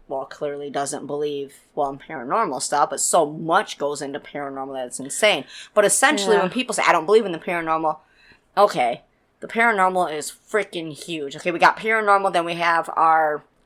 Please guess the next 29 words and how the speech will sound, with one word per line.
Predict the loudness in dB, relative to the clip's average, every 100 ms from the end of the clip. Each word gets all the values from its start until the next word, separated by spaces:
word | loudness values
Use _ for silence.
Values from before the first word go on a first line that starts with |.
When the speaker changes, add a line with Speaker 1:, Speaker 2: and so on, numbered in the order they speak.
| -4
Speaker 1:
our, | -2 -2 -6 _ _ _
I, | 8 8
I | 8
don't | 8 6
wanna | 6
say | 4 2
reality, | 2 2 6 6 6 2
because | -2 -4 -4
even | -4 -6 -6 -4 2
then, | 2 2 -2 -6 -16 0
half | 4 4 2
of | -4
reality | -4 -2 -2 -2 -4
is | -6 -8
paranormal | -8 -8 -8 -8 -8 -8
for | -8 -8
some | -8 -8
people. | -10 -14 -8 -6
Like, | -4 -4 -4 -12
Speaker 2:
Yeah. | -14 -12 -6 -6 -6 -6
Speaker 1:
it, | -8 -6 -4
it's | -2 -2
a, | -6 -8 -6
such | 0 4 4 2
a | -4
gray | -2 -2 0 0
area | 0 2 0 -2 2
that | 2 2 -4 _ _ _ _ _ _ _ _ _ _ _ _ _
what, | 0 4 4